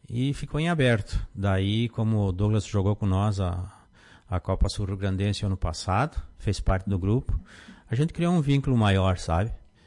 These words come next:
E aí, esse ano agora, faz um, umas três semanas atrás, ah, o Douglas e o Miski vieram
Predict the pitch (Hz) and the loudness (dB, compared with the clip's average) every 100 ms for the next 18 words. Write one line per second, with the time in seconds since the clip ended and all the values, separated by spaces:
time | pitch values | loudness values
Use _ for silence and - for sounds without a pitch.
0 | _ _ _ - 110 117 113 113 131 160 | _ _ _ -4 0 2 2 2 2 0
1 | 151 135 - 113 131 113 101 117 107 - | 0 0 2 2 2 0 0 0 0 -4
2 | - - - 98 98 92 90 90 95 92 | -12 -14 -2 0 2 0 0 -2 -2 -4
3 | - 98 98 113 98 98 92 92 95 92 | -4 -2 0 0 0 0 0 -2 -2 0
4 | 104 120 107 - - _ - - - - | 0 -2 -4 -12 -18 _ -20 -20 -20 -20
5 | _ - 101 95 92 95 101 98 98 107 | _ -2 0 2 2 2 2 2 2 2
6 | 98 - 101 104 107 110 110 107 | 2 0 0 2 4 4 2 0